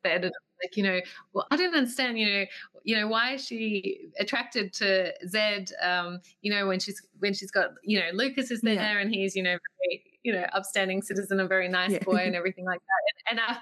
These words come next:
Speaker 1: and I was like, "Look, I, I can't tell you why, but, um, I can tell you it's, it's, it's true of the species." So,
Speaker 2: Yeah. <laughs>
Speaker 1: um, but yeah, he, he is, I think of him as magnetic. I think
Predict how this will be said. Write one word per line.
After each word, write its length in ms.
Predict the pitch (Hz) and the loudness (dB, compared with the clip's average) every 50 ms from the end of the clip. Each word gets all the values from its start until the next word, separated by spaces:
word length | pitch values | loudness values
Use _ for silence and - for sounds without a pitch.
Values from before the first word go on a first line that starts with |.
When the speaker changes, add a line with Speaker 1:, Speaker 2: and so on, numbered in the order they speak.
| - - - - - - | -10 -16 -18 -12 -8 -6
Speaker 1:
and 100 | 226 233 | -2 0
I 100 | 226 226 | 0 0
was 220 | 302 277 - - - | -2 -2 -4 -4 -2
like, 200 | 233 220 226 - | -2 -2 -2 0
"Look, 200 | 262 220 220 - - - - - _ - | -2 -2 -2 -4 -12 -20 -20 -20 _ -6
I, 140 | - 233 233 233 - - | -4 -4 -4 -4 -6 -8
I 60 | 202 | -6
can't 280 | - - 226 247 269 262 | -2 0 0 0 -2 0
tell 120 | - 254 | 0 0
you 200 | 254 240 240 214 | 2 2 4 4
why, 440 | 190 190 180 180 190 208 240 320 381 277 | 4 4 4 4 4 2 0 -2 -2 0
but, 220 | 220 214 190 - - - - | 0 2 2 0 -2 -2 -2
um, 200 | 180 175 180 175 | -2 -2 0 -2
I 100 | 160 185 | -2 -2
can 160 | 190 - 202 196 | -2 -2 -4 -4
tell 220 | - - 208 208 | 0 2 2 4
you 240 | 202 202 202 196 185 | 4 6 6 6 6
it's, 260 | 180 165 - - - - _ - | 4 2 -2 -10 -20 -20 _ -2
it's, 380 | 233 - - - - - - - | -2 -2 -2 -4 -8 -10 -6 -2
it's 320 | 180 202 196 - - - - | -2 0 -2 -2 -6 -10 -8
true 240 | - - 262 226 220 | -4 -2 0 0 0
of 100 | 208 180 | 0 0
the 120 | 180 190 190 | 0 0 0
species." 580 | - - 196 185 196 190 - 170 165 165 165 | 0 0 0 0 0 0 0 -2 -2 -2 0
So, 220 | - 196 190 185 180 | 2 2 4 4 6
Speaker 2:
Yeah. 200 | 214 208 202 214 214 - | 6 4 4 4 2 2
<laughs> 80 | 233 214 | 2 2
Speaker 1:
um, 440 | 202 196 190 185 180 175 170 170 175 - _ _ _ _ _ _ _ _ _ _ _ | 2 2 0 0 -2 -4 -6 -10 -14 -16 _ _ _ _ _ _ _ _ _ _ _
but 260 | 226 214 208 - - 240 | 0 0 0 0 0 0
yeah, 280 | 254 277 262 233 233 233 226 | 0 2 2 0 -2 -4 -4
he, 300 | 247 240 233 226 220 233 | -4 -4 -4 -4 -4 -2
he 260 | 233 240 240 247 247 254 | 0 2 2 4 4 2
is, 200 | 240 240 - - _ _ _ - - - _ _ _ _ | 0 -4 -8 -14 _ _ _ -20 -20 -20 _ _ _ _
I 140 | 196 214 220 | -2 -2 -2
think 220 | 214 214 262 254 254 | -2 -2 0 0 0
of 80 | 226 | 2
him 220 | 240 262 220 214 208 | 2 0 0 0 0
as 260 | 175 185 196 185 180 | 0 0 0 -2 -2
magnetic. 680 | 196 185 180 180 180 185 185 180 175 180 175 170 - - | -2 -2 -2 -2 -2 0 0 2 2 2 0 0 -2 -6
I 60 | - | -4
think 360 | 220 277 262 254 254 - - | -2 -2 -2 -2 -4 -8 -12